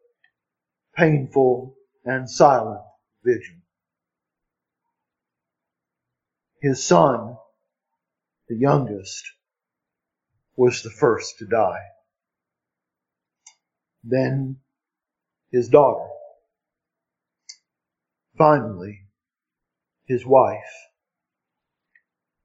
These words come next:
Delon was left alone, and it seems nearly forgotten.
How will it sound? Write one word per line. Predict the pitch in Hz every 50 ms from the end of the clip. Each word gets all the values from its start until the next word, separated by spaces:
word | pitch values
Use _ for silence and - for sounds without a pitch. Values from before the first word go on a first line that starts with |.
| _ _ _ _ _ _ _ _ _ _ _ _ _ _ _ _ _ _ _ _ _ _ _ _ -
Delon | 120 127 135 143 143 135 135 123 123
was | 117 113 101 131
left | 135 139 135 127 - - - - - - - -
alone, | 127 127 131 127 123 120 113 101 95 101 101 - _ _ _ _ _ _ _ _ _ _ _ _ _ _ _ _ _ _ _ _ _ _ _ _ _ _ _ _ _ _ _ 117
and | 120 120
it | 123 120 -
seems | - - 180 156 151 135 123 120 117 95 98
nearly | 120 127 127 135 135 131 120 131 123 -
forgotten. | - 135 127 127 110 104 92 - -